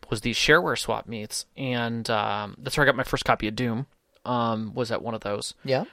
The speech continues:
Speaker 1: Um, and Commander Keen and all those games.
Speaker 2: Yeah.
Speaker 1: Um, but I wanna say my first graphical game, and I'm, I'm honestly trying to remember the name of it because, um,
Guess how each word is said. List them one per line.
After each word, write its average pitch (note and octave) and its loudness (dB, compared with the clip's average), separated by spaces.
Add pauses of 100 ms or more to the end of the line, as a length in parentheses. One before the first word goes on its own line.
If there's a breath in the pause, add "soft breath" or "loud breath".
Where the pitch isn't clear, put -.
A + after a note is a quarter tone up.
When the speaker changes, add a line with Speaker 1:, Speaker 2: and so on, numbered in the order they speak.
(200 soft breath)
Speaker 1:
Um, G#2+ 2
and A#2 -12
Commander C3 2
Keen B2 4
and A2+ 2
all A2+ 4
those F3 6
games. A2 -2 (120)
Speaker 2:
Yeah. C#3+ 0
Speaker 1:
Um, A#2+ 6
but C#3+ 8
I C3+ 8
wanna F3 2
say F3 0
my D3+ 2
first - 0 (200)
graphical A#2+ 0
game, G2+ -10 (1040)
and B2+ -2
I'm, B2 0 (120)
I'm C#3+ 4
honestly D3+ 6
trying B2+ 2
to B2 0
remember A#2+ 2
the A#2 -2
name B2+ 0
of A2+ -6
it A2+ -2
because, A2+ -4 (1300)
um, G#2+ 0